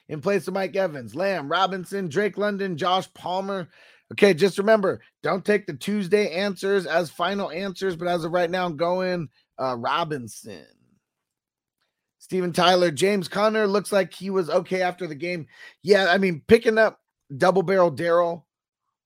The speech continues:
or Eno Benjamin is more of just, like, an insurance precautionary play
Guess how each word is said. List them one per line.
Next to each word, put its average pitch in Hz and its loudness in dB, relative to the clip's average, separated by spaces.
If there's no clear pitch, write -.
or 208 12
Eno 165 0
Benjamin 151 -2
is 151 4
more 202 8
of 175 4
just, 160 -4
like, 175 0
an 165 -4
insurance 156 -4
precautionary 160 -2
play 165 -2